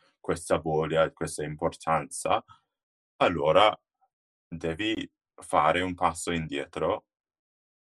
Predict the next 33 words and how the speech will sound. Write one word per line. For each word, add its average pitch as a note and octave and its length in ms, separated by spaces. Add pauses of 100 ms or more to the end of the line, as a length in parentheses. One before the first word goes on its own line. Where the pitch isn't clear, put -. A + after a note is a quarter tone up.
(320)
me-, D#2+ 200
e, F2 260
e, F2+ 220
e G2+ 140
vai C#3+ 260
a G2+ 80
imparare, F2+ 760 (360)
ma G2+ 160
nel B2+ 220
frattempo E2+ 840
devi G#2 340
assumere F2+ 480
qualcuno F2 680
che D#2+ 160
si D#2+ 180
sa, C#2+ 320 (100)
perché, E2 420
I E2+ 140
mean, E2 240 (1120)
it's F#2 160
just - 240
a E2+ 60
waste E2+ 320
of - 80
time. E2+ 580 (300)
Cioè, D#2 380 (140)
spiega-, F#2+ 600
provando G2 500
di F2+ 100
spiegare D#2 760
a D2 100
queste - 340
persone D#2 720